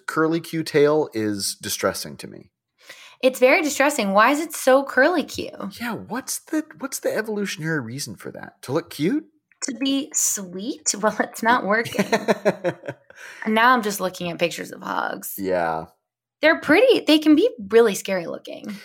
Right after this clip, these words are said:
Speaker 1: That's true. And they can get huge. I mean, you brought up, um, the feral hogs in Arizona, and I watched this thing, Rachel, that, um, there's, like, a town in Arizona that every Halloween,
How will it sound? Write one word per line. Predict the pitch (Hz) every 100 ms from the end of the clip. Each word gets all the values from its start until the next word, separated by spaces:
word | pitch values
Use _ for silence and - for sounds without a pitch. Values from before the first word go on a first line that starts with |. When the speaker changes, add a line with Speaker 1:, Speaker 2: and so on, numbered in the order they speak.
| -
Speaker 1:
That's | 143 180
true. | - - 175
And | 131 127
they | 135
can | 127 120
get | 113
huge. | - - 143 156 - - - - -
I | 156
mean, | 180 185 175 135
you | 143 202
brought | 262 214
up, | - - 110
um, | 107 101 95 92 85 _
the | 98 95 90 -
feral | 117 110 98
hogs | 104 101 98 87 -
in | 95 92 -
Arizona, | 104 98 113 185 135 - - -
and | 131
I | 269
watched | 247 208 -
this | 143 139
thing, | - 180 202 92 98 -
Rachel, | 87 87 92 101 - _ _ -
that, | 98 135 143 - 117
um, | 131 127 127 104 _ _ -
there's, | 190
like, | 254 214
a |
town | 202 - 139 160
in | 143
Arizona | 143 131 135 165
that | 107 101
every | 110 131 123
Halloween, | 123 127 107 151 170 117